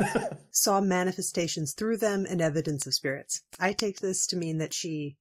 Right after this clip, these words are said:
Speaker 2: whatever she experienced with her senses was real enough to
Speaker 1: Mm-hmm.
Speaker 2: her that it
Speaker 1: Yeah.
Speaker 2: objectively passed scrutiny. And
Speaker 1: She went in skeptical and came out going, "I seen it."
Speaker 2: "I seen it, I believe it."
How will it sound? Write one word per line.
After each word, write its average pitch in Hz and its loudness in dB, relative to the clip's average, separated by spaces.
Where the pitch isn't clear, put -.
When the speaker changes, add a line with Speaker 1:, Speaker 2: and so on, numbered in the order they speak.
Speaker 2:
whatever 196 2
she - 0
experienced 160 -2
with 175 0
her 156 -2
senses 156 -2
was 160 -2
real 160 0
enough 147 0
to - -2
Speaker 1:
Mm-hmm. 107 0
Speaker 2:
her 123 -4
that 143 -2
it 156 -4
Speaker 1:
Yeah. 92 0
Speaker 2:
objectively 156 -2
passed - -2
scrutiny. 151 -2
And 135 -6
Speaker 1:
She - 0
went 113 0
in 113 2
skeptical 98 -2
and 92 -4
came 101 0
out 92 0
going, 90 -4
"I 92 0
seen 107 4
it." 85 -6
Speaker 2:
"I 196 2
seen 190 2
it, 180 -4
I 165 2
believe 151 -4
it." 160 -14